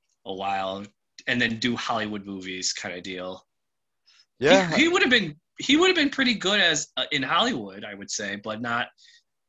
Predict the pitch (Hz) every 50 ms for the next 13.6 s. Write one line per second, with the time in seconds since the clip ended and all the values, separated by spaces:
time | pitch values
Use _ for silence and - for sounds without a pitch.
0 | _ _ - - 160 156 139 - 139 131 127 107 - - - 131 135 135 208 175
1 | 143 135 135 135 - _ _ _ _ _ _ _ _ _ _ _ _ _ - 123
2 | 113 107 104 104 101 - - 143 135 - 151 131 117 - 104 98 98 113 - -
3 | - 101 95 - - - 87 92 90 90 - - _ _ _ _ _ _ _ _
4 | _ _ _ _ _ _ _ _ _ _ _ _ _ - 107 110 113 - - 127
5 | 98 92 104 120 _ _ _ _ _ _ _ _ _ _ - 185 165 143 147 143
6 | 135 127 - 151 139 120 113 - - - 156 143 123 - - 143 139 135 127 117
7 | 117 131 131 135 135 113 123 120 107 104 113 139 170 - - 95 98 - - -
8 | - _ _ _ _ _ _ _ _ _ - 120 117 113 110 104 101 - - -
9 | - - - - _ - 120 120 127 131 - 175 151 135 127 123 - 175 - -
10 | - - 240 226 214 185 175 170 165 - - - 120 120 123 131 127 120 120 120
11 | 123 - - - 123 127 131 - - - - 117 123 127 135 - 139 139 135 139
12 | 180 208 175 127 110 107 110 110 - _ _ _ - 117 110 110 113 117 120 123
13 | 123 123 123 127 123 123 120 120 120 120 123